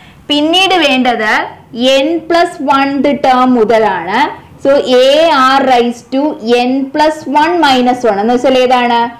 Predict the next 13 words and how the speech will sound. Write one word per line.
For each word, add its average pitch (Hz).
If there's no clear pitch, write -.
a -
r 226
raise 208
to 277
n. -
അപ്പൊ -
അടുത്ത 269
sum 262
നമ്മൾ 262
start 247
ചെയ്യേണ്ടത് 254
ഇവിടെ 311
മുതൽ 196